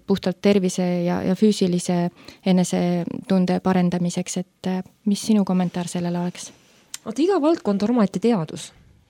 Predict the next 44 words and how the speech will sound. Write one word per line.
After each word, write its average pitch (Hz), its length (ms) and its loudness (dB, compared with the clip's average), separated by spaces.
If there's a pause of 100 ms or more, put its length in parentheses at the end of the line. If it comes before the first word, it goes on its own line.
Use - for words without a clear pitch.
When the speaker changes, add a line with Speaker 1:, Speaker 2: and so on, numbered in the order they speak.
(200)
Speaker 2:
Ja, 208 520 -2
ja 214 120 -2
ka 226 80 2
paastumine 190 400 0
on 185 140 2
omaette 185 300 0
teadus. 180 520 0
Et 175 240 -2
see 226 120 2
ei 240 40 6
ole 277 200 6
nii, 233 180 4
et - 100 -4
ma 190 80 0
võtan 220 240 0
kätte 196 380 -2
ja 175 100 -4
nüüd 185 480 -6
lihtsalt - 400 -6
hakkan 180 220 2
nälgima. 180 480 0 (640)
No, 254 60 2 (840)
need 302 120 4
on 285 80 4
kaks - 240 -2
muidugi 285 280 4
ka 233 100 4
eri 302 240 4
asja, 226 260 -2
kas 208 160 -6
ma 202 120 -6
paastun 220 320 -6
tervise 240 440 0
pärast 190 440 0
või, 190 180 4 (140)
äh, 190 200 0 (160)
mul 202 240 0
on 196 80 -2
vaimne 185 360 0
paast. - 420 -8 (760)
Sest - 300 -12
ma 254 80 4
ei 247 60 0
saa 285 260 2